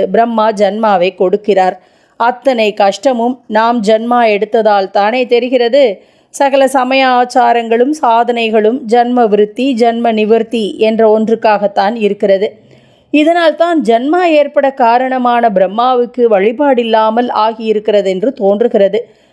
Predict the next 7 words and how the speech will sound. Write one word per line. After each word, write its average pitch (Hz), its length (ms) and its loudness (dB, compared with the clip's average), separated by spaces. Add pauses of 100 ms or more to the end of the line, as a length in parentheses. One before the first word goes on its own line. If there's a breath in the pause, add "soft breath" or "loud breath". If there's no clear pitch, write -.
(120)
மன்மதனுக்கும் 277 760 0
இதே 202 280 0 (100)
காரணம்தான். 185 840 -2 (440 soft breath)
கூடுதலாக 302 600 2
இன்னொன்றும், 208 540 -2 (400 soft breath)
எல்லா 220 360 2 (200)
வேகங்களிலேயும் 214 1000 0